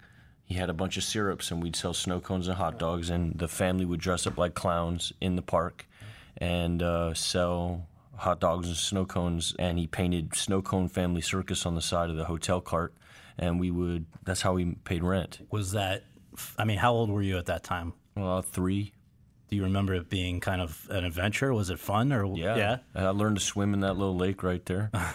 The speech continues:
Speaker 1: Uh, yeah, it was, it was when, that was, like, when, I mean, that's when they would be the most connected.
Speaker 2: Yeah.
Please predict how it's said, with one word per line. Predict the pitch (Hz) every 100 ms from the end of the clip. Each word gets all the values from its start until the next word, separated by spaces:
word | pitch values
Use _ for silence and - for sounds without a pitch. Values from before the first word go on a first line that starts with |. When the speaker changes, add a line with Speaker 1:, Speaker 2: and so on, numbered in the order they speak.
| 101 -
Speaker 1:
Uh, | 117 87 87 87 87 87 82
yeah, | 107 113
it | 78
was, | 80 82 -
it | 113
was | 104 104 95 -
when, | 101 104 101 98 - -
that | 110 107
was, | 113
like, | 110 107
when, | 107 104 101 - - - -
I |
mean, | 107 98 95 82 - - -
that's | 107 101
when | 113
they | 107 104
would | 98 87
be | 98 101
the | 92
most | 95 95 -
connected. | - 90 90 - 107 -
Speaker 2:
Yeah. | - 90